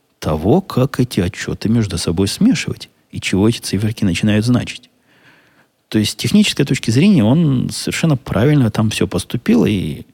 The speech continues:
его улучшение мизерно, но, э, прецедентно. То есть, раньше такого не было, и вот теперь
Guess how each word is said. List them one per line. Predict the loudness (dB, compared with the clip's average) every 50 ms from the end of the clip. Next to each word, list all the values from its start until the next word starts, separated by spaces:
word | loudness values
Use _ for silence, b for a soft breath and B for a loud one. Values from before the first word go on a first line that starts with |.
| _ _ _
его | 0 2 4 4 6 6
улучшение | 4 4 2 2 0 2 2 4 2 2
мизерно, | 0 -2 -4 -2 2 4 4 4 6 4 4 4 2 0 0 -2
но, | -2 0 0 2 2 0 -2 b b b b b b b b b b b b b b _ _
э, | -10 -10 -8 -10 -10 -14 _ _
прецедентно. | _ -8 -6 -2 -2 -2 -2 -2 -2 -4 -6 -12 -16 -18 -18 _ _ _ _ _ _
То | -12 -10
есть, | -10 -10 -10 -6
раньше | -2 2 4 4 4 2 0 -2
такого | -4 -6 -4 -2 -4 -2 -2
не | -2 0 0 0
было, | 2 0 0
и | -2 -2
вот | -2 -2 -4 -4 _ _
теперь | -10 -10 -8 _ -2 0 0 0 -4